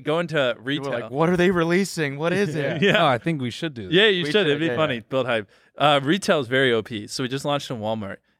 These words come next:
Speaker 1: and it's just the, like, I could go stand in basically, like, any Walmart in America, and a bunch of people ask for photos.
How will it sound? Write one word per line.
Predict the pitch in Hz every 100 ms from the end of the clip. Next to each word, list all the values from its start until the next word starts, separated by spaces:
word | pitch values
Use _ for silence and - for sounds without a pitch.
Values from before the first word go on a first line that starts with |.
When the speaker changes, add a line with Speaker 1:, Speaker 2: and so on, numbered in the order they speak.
| -
Speaker 1:
and | 120 120 117
it's | 110 -
just | 123 - - _ _
the, | 143 143 180 - - _ _ _ -
like, | 165 170
I | 165
could | 208 208
go | 190
stand | 156 - 143 127 110
in | 123
basically, | 131 127 135 135
like, | 113 107 123
any | 123
Walmart | 110 104 107
in | 101
America, | 104 101 92
and | 95
a | 98
bunch | 117
of | 110
people | 117 104
ask | 104 98
for | 120
photos. | 117 117 143 185